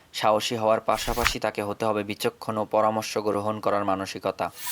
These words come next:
একজন খলিফাকে অবশ্যই যুদ্ধনীতি, পররাষ্ট্রনীতি ও ইসলামী জ্ঞানের নীতি জানা জরুরি। মোট কথা, যে গুণগুলো থাকলে একজন মানুষ শাসক না হয়ে আল্লাহর আইনের সেবক হবে,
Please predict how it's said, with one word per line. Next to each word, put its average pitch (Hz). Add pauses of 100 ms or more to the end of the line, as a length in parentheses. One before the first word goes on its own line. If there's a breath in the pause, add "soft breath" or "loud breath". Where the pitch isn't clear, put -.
(140 loud breath)
একজন 160
খলিফাকে 180
অবশ্যই 147
যুদ্ধনীতি, 123
পররাষ্ট্রনীতি 120
ও 117
ইসলামী 113
জ্ঞানের 107
নীতি 113
জানা 101
জরুরি। 98 (400)
মোট 110
কথা, 113
যে 117
গুণগুলো 117
থাকলে 110
একজন 104
মানুষ 104
শাসক 113
না 110
হয়ে 107
আল্লাহর 107
আইনের 107
সেবক 107
হবে, 107